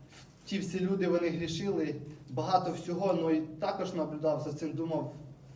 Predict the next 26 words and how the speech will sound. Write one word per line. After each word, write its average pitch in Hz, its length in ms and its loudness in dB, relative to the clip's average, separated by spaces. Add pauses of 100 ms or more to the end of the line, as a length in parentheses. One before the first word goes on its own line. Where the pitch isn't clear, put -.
(140)
може, 170 280 2 (260)
не 143 200 -4
знаю, 160 340 2
але, 143 180 4
можливо, 175 360 -2
в 175 100 2
нього 175 140 2
також - 280 -2
думки 170 340 -2
навіть 156 280 0
приходили: 147 400 4
«Навіщо 180 540 -2
я 139 80 0
це 135 180 -6
роблю? 127 320 0
Чи 175 120 0
правильно 165 460 2
я 131 80 -2
це 131 180 -4
роблю?». 127 320 -4 (1080)
Але 165 200 8
Господь, 170 580 4
Він 165 280 0
був 185 240 -2 (260)
з 135 160 -6
Ноєм. 147 420 2